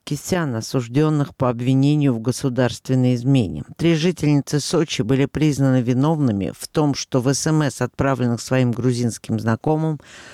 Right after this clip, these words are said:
сообщили о передвижении российской военной техники накануне вооруженного конфликта России с Грузией в августе две тысячи восьмого года. Джанджгава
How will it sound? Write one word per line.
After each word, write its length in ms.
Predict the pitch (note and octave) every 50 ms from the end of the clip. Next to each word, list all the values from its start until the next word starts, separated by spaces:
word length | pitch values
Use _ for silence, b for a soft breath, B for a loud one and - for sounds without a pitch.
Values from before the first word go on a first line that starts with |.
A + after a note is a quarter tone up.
| B B B B B B
сообщили 680 | B - - - F3 E3+ D#3+ - - - - F#3+ E3+ E3
о 80 | D#3 C#3+
передвижении 800 | - D3 C#3+ C#3+ B2 C3+ C#3+ D3 B2+ C#3+ D#3+ D#3 D3+ D3 D3
российской 520 | C3+ C#3 C#3 C#3 C3 D3+ D3 C3 - - C#3+
военной 400 | C3+ C#3 C#3 C3+ C3 C3 B2+ B2
техники 580 | - - E3 D#3 - - C3 A2 - - - G2+
накануне 600 | A#2 B2 B2 - C#3 C#3+ D3 D#3+ E3 D#3+ D3+ C#3
вооруженного 760 | B2+ C3+ C3 C3 C3+ C3 A#2+ C#3 D3+ C#3+ C#3 C#3 C#3 C3 - -
конфликта 680 | - D3 C#3+ C3+ - - - D3+ D3 - _ - C#3+ A#2+
России 400 | B2 A#2+ A#2+ - - C#3+ C3+ A#2+
с 80 | A2+
Грузией 420 | A2 A#2+ C3 C#3+ D3+ C#3 D3 D#3 D3
в 80 | B2+
августе 520 | C3+ B2 A2+ B2 B2+ C#3 C#3 - - D#3 C3+
две 200 | A#2+ B2+ C3 B2+
тысячи 440 | - - A#2 G#2+ - - - -
восьмого 540 | A2+ A2+ B2 A#2+ - - A2+ G2+ G2 F#2+ G2+
года. 400 | - - A#2 A2 F2+ D2+ C2+ - _ B B B B B B B B B B B B B B -
Джанджгава 840 | - C3+ C3+ C#3+ C3 C3 B2 B2 A#2+ C#3 C#3 C3 A#2+ B2 B2 B2 B2